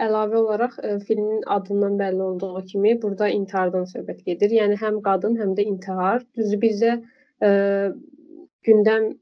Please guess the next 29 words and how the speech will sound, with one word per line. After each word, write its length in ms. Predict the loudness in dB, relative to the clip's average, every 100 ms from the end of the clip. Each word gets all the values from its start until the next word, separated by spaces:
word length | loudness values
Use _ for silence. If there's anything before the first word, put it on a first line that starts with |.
| _ -20 -20 _ _ _
yüz 160 | 0 6
səksən 320 | 4 4 -2
dərəcə 320 | 0 -2 -2 0
dəyişə 380 | 0 0 -4 -4
bilir 220 | 0 2
bir 140 | 2
günün 260 | 0 -2 -2
içində, 380 | -4 -4 -2 0
amma 180 | 0 0
mənə 320 | 0 0 0
görə 260 | 2 2 2
hələ 180 | 0 0
də, 180 | -4 -6 -14 _ _ _ _ _ _ _ _ 0
belə 240 | 2 4 2
deyim, 260 | 2 4 2 0
e, 160 | 0 0 0 -2 -4 -8 -20 -20 _ -6 4
gündəmdə 500 | 6 6 4 2 0
olan 240 | 0 0
mövzudur 400 | -2 -2 -8 -4
mənim 260 | -4 -4 -6
üçün. 280 | -4 -4 0
Ona 240 | 2 2
görə 280 | 0 -2 -2
bu 220 | -4 -6
filmi 320 | -2 0 0 0
seçdim. 520 | -4 -4 0 0 0 -6 _ _ 2
Deməli, 420 | 6 6 6 2 0
filmdə, 480 | -2 -2 2 2 2
e, 160 | 2